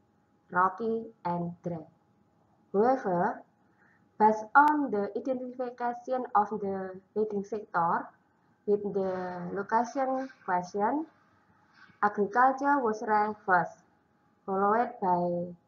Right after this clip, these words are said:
the livestock, forestry, and fishery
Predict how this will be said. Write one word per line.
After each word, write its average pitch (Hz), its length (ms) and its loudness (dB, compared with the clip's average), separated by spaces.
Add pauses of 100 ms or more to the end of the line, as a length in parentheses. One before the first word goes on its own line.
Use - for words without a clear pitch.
(140)
the 180 320 -6
livestock, 196 680 -2 (720)
forestry, 254 720 -2 (260)
and 196 320 -2
fishery 196 560 -2